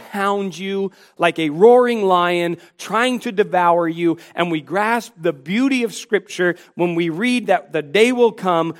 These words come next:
where the Lord Jesus Christ will bind the dragon and cast him into the pit and put him under lock and key,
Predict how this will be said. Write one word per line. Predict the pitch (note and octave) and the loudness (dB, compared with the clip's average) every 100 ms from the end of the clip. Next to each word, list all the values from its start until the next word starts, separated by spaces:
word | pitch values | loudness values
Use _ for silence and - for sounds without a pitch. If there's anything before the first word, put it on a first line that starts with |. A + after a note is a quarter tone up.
| _ | _
where | E3+ D#3+ | -2 0
the | D#3 | 2
Lord | G3 A#3 G#3+ | 4 2 0
Jesus | G#3 G#3+ F#3 G3+ | -6 -4 -4 -6
Christ | - E3+ D#3+ D3+ C#3+ | -4 -2 -2 -2 -6
will | C3 | -6
bind | A#2+ E3 F3+ A#3 B3+ A#3+ | -6 -2 0 0 -2 -6
the | A#3+ | -8
dragon | F3 E3+ D#3+ D#3 D#3 D#3 - - | -4 0 0 0 -4 -6 -10 -12
and | C3 - | -12 -8
cast | - A3+ A#3 - | 0 0 0 -2
him | A#3+ | -4
into | A3+ G#3+ | -4 -4
the | F#3 | -6
pit | - E3+ D#3+ - _ | -4 -2 -2 -6 _
and | D3 B2+ | -10 -4
put | A3 A#3+ | 0 2
him | A#3+ | 2
under | A3 G#3 | 4 2
lock | F3 F#3 G#3 G3+ | 4 4 4 0
and | G3 F3+ | -6 -6
key, | - F3 E3+ | -8 -4 -4